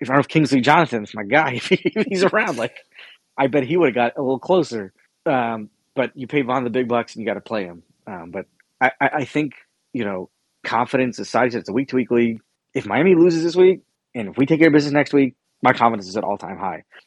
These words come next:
The A F C is really wide open this year. It's really kind of frustrating we didn't win some of those other close games 'cause we'd be the number one seed. But,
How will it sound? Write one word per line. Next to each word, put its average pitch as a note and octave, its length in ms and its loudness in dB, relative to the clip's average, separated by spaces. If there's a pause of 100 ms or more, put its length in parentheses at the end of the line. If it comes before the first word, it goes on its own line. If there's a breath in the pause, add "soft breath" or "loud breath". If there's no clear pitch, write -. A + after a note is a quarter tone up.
(120)
The B2 120 4
A F#3 40 6
F F#3 80 0
C E3+ 220 -4
is B2+ 120 -4 (160)
really D#3 500 4
wide A#2+ 200 6
open G#2+ 220 0
this G2+ 200 -8
year. G#2+ 60 -6
It's - 80 -8
really D#3+ 140 0
kind - 180 -10
of - 60 -10
frustrating A2+ 420 -2
we G#2 80 -4
didn't G#2 140 -8
win A2+ 220 -6
some A2+ 140 -6
of G2+ 60 -2
those G#2+ 160 0
other A2 140 0
close G#2+ 220 -2
games D3+ 300 -4
'cause F#2+ 100 -16
we'd A2 140 -2
be G#2+ 260 -2 (300)
the G#2+ 60 -4
number B2 140 6
one A2+ 140 2
seed. D3 300 2 (280)
But, G2+ 140 0